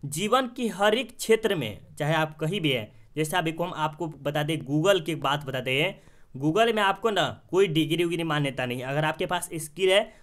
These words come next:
तो आप ठीक है, ठीक है, समझ रहे हैं। तो वहाँ जीवन में हर एक क्षेत्र में आपको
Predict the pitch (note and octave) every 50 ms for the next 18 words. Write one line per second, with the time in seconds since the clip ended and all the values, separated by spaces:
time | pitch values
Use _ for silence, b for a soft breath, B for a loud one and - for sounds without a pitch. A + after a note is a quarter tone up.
0 | B - - F3+ E3+ D#3+ E3 D3+ - - - - - - D#3+ C#3+ - A2+ A2 A2
1 | G#2+ - - - - - - - - - G3 A3 A#3+ A#3 F#3+ F#3+ A3+ A3+ F#3 C#3
2 | B2 A#2 A#2+ B B B B - E3 F#3+ F#3 G3+ A#3+ G#3+ E3 E3+ F#3+ F#3+ A3+ A#3
3 | A3+ A3 A3+ A3+ G#3+ - - F3+ F#3+ A3 B3+ A#3+ - - - G#3 F#3+ - G#3 F#3
4 | D#3+ C#3+ C3+ - C#3+ C#3+ D3 D3 - - F#3 A3 B3+